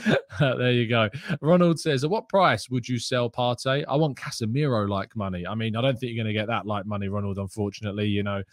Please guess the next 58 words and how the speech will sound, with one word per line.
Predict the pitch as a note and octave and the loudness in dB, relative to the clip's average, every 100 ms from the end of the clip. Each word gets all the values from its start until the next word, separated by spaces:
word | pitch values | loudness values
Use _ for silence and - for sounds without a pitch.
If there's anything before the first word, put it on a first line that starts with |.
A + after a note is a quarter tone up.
| - - _ - | -20 -20 _ -16
it's | - - | -14 -6
just | A#2+ A2+ | -6 -4
not | G#2+ | -4
the | G#2 | 0
way | G#2 G2+ | 0 0
things | G#2+ G2 | -2 -4
happen. | A2 G2+ G2+ F#2+ | -4 -6 -6 -4
I | A2 | -4
think | - D3 - | 2 2 4
with | C3 B2+ G#2+ - _ - | 4 4 2 -6 _ -6
mu-, | B2+ A#2+ | -2 -2
how, | G#2+ C3+ A#2 - | 0 0 0 -2
how | C3+ | -2
much | C3 A#2 | -2 -4
would | B2 | -4
I | A#2+ | -2
sell | - C#3 C3+ | 0 2 4
him | C#3+ | 2
for? | - C#3 D3 - | 0 0 0 -2
I | |
think | - D3 - | -2 -4 -4
the | |
forty | - C#3 B2+ B2+ | -6 0 0 0
million | B2 B2 A#2 A#2 | 0 2 2 2
euros | A#2+ A#2 A2 G#2 | 2 2 2 0
that | B2 | -4
was | A#2+ | -6
being | A2+ A2 | -4 -6
quoted | - B2 A2 | -2 -4 -2
by | G#2+ | -6
Saudi | G#2 B2 A2 | -4 -2 -2
Arabian | G#2+ A2 G#2+ G#2 | 0 2 0 -2
sides | - G#2 G2+ - - - _ _ | -2 -2 -2 -6 -20 -20 _ _
is, | C#3+ B2+ G#2+ F#2 - | -2 0 0 -6 -8
is | G2+ | -6
what | A2+ | -4
it | A2+ | -4
would | A2+ | -6
take. | - B2+ G#2+ | -4 -4 -4
I | |
saw | - A2 | -8 -4
James | B2+ B2 A2 | 0 0 -2
Benge | B2+ B2 A2 | 0 0 0
reporting | A2 A#2+ A2+ A2 | -4 -4 -4 -2
yesterday | A#2 A2+ A2+ G#2+ | -4 -4 -2 -2
that | G2+ | -4
thirty | - B2 B2 A#2+ | -2 0 0 0
million | A#2 A#2 A2 | 0 0 0
euros | A2+ A2+ A2+ G#2 | -2 -2 -2 -4
might | A2+ A#2 | -6 -6
be | |
an | A2+ | -6
offer. | A#2 A#2+ A2 - _ - | -6 -4 -6 -8 _ -10
I | A#2 | -6
think | B2 | -4
we | A2+ | -2
need | G#2+ | -4
to | G2 | -4